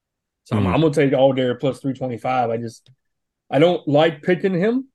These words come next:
Speaker 1: but I think this is a, a good week to do it, if ever.
Speaker 2: So, uh, Allgaier's coming at plus three thirty on DraftKings right now. Josh Berry plus seven hundred on DraftKings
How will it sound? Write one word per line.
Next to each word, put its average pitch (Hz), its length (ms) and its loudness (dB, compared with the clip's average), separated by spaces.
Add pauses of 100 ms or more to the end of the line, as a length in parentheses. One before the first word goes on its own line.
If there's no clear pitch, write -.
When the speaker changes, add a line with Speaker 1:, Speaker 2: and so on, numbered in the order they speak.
(220)
Speaker 1:
but 135 280 -2 (680)
I 113 120 -14
think 131 220 -6
this 139 220 -2
is 127 320 -4
a, 135 280 -4
a 127 40 -6
good 127 200 -4
week 139 240 -2
to 131 100 -6
do 127 240 -2
it, 123 120 -4
if 120 140 -6
ever. 113 340 -8 (1600)
Speaker 2:
So, 110 640 4 (340)
uh, 98 220 4
Allgaier's 117 500 4
coming 110 260 0
at 92 140 -2
plus 107 240 -2
three 110 240 -4
thirty 101 480 0
on 90 160 -2
DraftKings 95 540 -4
right 98 120 -2
now. 101 200 -4
Josh 107 260 -2
Berry 107 220 -4
plus - 260 -8
seven 98 300 -4
hundred 85 600 -8
on 87 220 -4
DraftKings 87 800 0